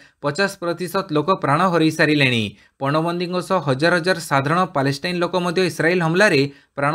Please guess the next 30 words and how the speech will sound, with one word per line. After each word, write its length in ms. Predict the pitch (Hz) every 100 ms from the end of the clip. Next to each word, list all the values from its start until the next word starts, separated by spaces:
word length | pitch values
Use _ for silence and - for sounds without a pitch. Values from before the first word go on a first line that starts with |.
| 180
ହରାଇଥିବା 420 | 180 180 180 185
ହମାସ 300 | 165 135 175 180
ପକ୍ଷରୁ 280 | 180 190 185
କୁହାଯାଇଛି। 560 | 185 165 151 139 - 127 110 101 - - -
ଗୋଟିଏ 280 | 139 143 190
ବିବୃତ୍ତିରେ 500 | 147 147 151 180 190
ହମାସ 260 | 151 151 185 -
କହିଛି, 380 | 175 214 170 139 139 - _ -
ଅଲ 140 | 165
କସାମ 440 | 185 156 143 185 185 139
ବ୍ରିଗେଡ୍ସ 420 | 143 143 180 175 -
ଆକଳନ 320 | 139 151 165 185
କରିଛି 360 | 180 160 175 220
ଯେ 160 | 160 139 139 _ -
ଗାଜା 320 | 139 143 156 185
ଷ୍ଟ୍ରିପ୍ରେ 400 | 185 180 180 190 -
ଇହୁଦୀ 320 | 135 151 196
ଆକ୍ରମଣ 420 | 175 165 170 180 190
ପରଠାରୁ 500 | 160 151 175 214 139 139 - -
ଇହୁଦୀ 300 | 135 160 196
ପଣବନ୍ଦୀମାନେ 720 | 196 143 156 170 180 180 185
ପ୍ରାଣ 260 | 175 143 170
ହରାଇବାରେ 440 | 180 180 180 185
ଲାଗିଛନ୍ତି. 580 | 185 160 156 156 143 131 117 - _ -
ଏହି 160 | 160 185
ସଂଖ୍ୟା 340 | 180 165 190
ଇତିମଧ୍ୟରେ 520 | 156 170 175 170 190
ପ୍ରାୟ 220 | 185 180 185
ପଚାଶ 300 | 147 139 190 185
ପ୍ରତିଶତ 400 | 175 170 175 196